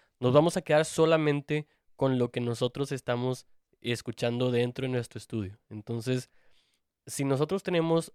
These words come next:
todas esas, eh, esas cosas, como lo dices, esos... Eh, pues, esos atributos, por así decirlo, como lo son, pues, bueno, tengo ciertos, ciertos audífonos,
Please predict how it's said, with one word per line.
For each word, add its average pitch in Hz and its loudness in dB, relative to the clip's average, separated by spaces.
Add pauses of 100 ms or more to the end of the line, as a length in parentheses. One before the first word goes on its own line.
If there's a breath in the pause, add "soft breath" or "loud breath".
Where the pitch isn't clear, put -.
(120)
todas 143 2
esas, 151 -4
eh, 113 -8
esas 147 -6
cosas, 131 -4
como 123 -4
lo 110 -2
dices, 113 -4
esos... 117 -10
Eh, 98 -16 (840)
pues, 113 -12
esos 120 -6
atributos, 117 -2
por 110 -8
así 113 -6
decirlo, 110 -4 (260)
como 110 0
lo 104 0
son, 110 0
pues, 104 -12
bueno, 113 -2
tengo 110 -2
ciertos, 120 -2 (220)
ciertos 117 -2
audífonos, 120 2